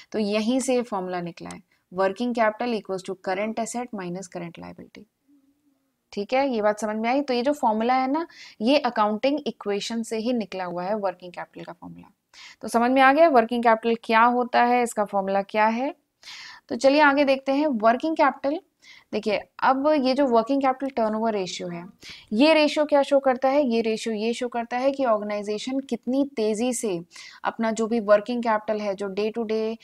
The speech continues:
operation के लिए जो फंड है, जो कैपिटल है, उससे कितनी तेज़ी से उसको सेल्स में कन्वर्ट कर पाती है। ठीक है,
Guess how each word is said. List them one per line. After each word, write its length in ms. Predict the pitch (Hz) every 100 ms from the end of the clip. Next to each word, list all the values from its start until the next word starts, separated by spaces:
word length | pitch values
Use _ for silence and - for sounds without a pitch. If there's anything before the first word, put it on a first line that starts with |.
| _ -
operation 500 | 185 196 208 214 226 226
के 60 |
लिए 160 | 220 220
जो 120 | 233
फंड 360 | - 220 214 220
है, 120 | 202
जो 100 | 196
कैपिटल 460 | - 196 - 233 233
है, 140 | 269
उससे 460 | - 214 - 262 269
कितनी 440 | 277 233 240 285 294 -
तेज़ी 340 | 233 226 254 262
से 120 | 277
उसको 300 | 254 - 269
सेल्स 440 | 269 220 220 -
में 160 | 226 247
कन्वर्ट 440 | - 208 190 190 190
कर 120 | 185 175
पाती 320 | 170 - -
है। 80 | - _ _ _ _ _ -
ठीक 160 | 214
है, 160 | 302